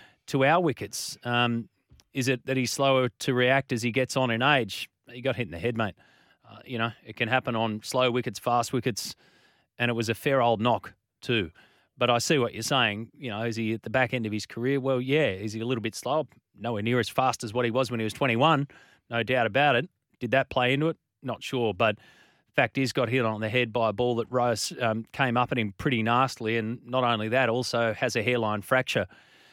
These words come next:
Matty, I coached league for forty years. My one mantra was, "Effort off field in your life translates to efficiency on the field."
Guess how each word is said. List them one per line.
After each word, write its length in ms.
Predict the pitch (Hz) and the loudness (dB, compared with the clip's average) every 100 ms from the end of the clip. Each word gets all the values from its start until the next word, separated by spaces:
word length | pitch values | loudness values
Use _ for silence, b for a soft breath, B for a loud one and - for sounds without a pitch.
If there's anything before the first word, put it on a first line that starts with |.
| b b - | b b 0
Matty, 280 | 156 170 165 | 2 4 4
I 100 | 143 | 4
coached 380 | 180 180 - | 2 2 2
league 200 | 160 165 | 2 2
for 120 | 131 143 | 0 -2
forty 280 | 165 156 | 2 2
years. 400 | 143 151 151 139 | 2 2 2 0
My 280 | 131 135 135 | 2 4 4
one 440 | 131 147 156 160 151 | 2 4 4 2 0
mantra 580 | 139 143 139 - 123 127 | 0 2 2 2 2 2
was, 220 | 127 120 - - | 0 -2 -4 -2
"Effort 320 | 160 - 170 - - | 0 0 -4 -4 0
off 280 | 147 - - | 0 0 -10
field 440 | - 143 139 131 - | -4 0 2 0 -2
in 160 | 123 | -2
your 180 | 117 117 | 0 2
life 500 | 113 147 214 - - _ _ _ _ _ | 4 4 4 2 -10 _ _ _ _ _
translates 640 | - 135 131 117 127 123 - | 0 2 2 2 2 2 0
to 140 | 127 | -2
efficiency 720 | 107 - 147 - 123 - 123 - - | -2 -2 -2 0 -2 -2 -4 -6 -2
on 240 | 131 131 | 2 2
the 80 | 120 | 0
field." 400 | - 101 76 | -2 -6 -8